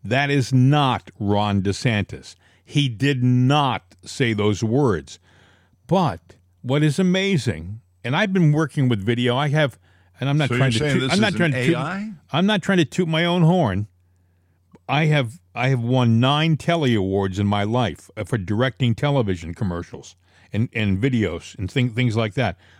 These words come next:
Speaker 1: I know how video works. This looked like DeSantis.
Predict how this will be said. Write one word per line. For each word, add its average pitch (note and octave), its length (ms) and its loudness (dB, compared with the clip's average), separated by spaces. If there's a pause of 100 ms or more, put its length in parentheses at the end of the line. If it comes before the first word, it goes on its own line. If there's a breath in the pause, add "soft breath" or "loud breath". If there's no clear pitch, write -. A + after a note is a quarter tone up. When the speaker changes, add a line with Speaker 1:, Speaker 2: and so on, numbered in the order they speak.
(120)
Speaker 1:
I B2+ 140 0
know D#3+ 420 2
how D3 340 0
video A#2+ 420 0
works. A2+ 560 -4 (1080 soft breath)
This B2 680 -4 (120)
looked A2+ 580 -2 (120)
like A#2+ 640 -4
DeSantis. A2 1000 -2